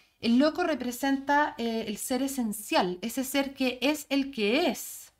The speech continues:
eh, y que está siempre ahí, ¿sí? Es como, eh, el A D N espiritual, eso que no es alterable, que es lo que es. Entonces, creo que efectivamente,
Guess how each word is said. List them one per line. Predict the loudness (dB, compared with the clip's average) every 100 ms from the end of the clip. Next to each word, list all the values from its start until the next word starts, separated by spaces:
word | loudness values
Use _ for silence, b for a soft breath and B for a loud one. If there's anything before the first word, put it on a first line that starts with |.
| _ _ _ _ _ _ -6
eh, | 0 0 2 0 0 -2 -6 -10
y |
que | -8 -10
está | 0 0
siempre | 0 -4 0 0 -2 -2 0
ahí, | 0 0 -2 -6 _ _ _
¿sí? | _ 0 0 0 B B B
Es | -6
como, | 2 6 6 6
eh, | 4 0 -4 0
el | 6
A | 6
D | 6 2 2
N | 2
espiritual, | 0 -2 -6 -4 -2 -2 -4 -12 _ _ _ -6
eso | -2 -2
que | 2 4
no | 4
es | 2 0
alterable, | -4 -2 4 6 6 2 -4
que | -4 -6 -4
es | -6 -4
lo | -6 -6
que | -8
es. | -12 _ b b b
Entonces, | 0 0 0 -2 -6 -8 _ _ _ b b b -2
creo | 2 2 2
que | 0 0 0
efectivamente, | -6 -6 -4 0 4 4 2 -2 -10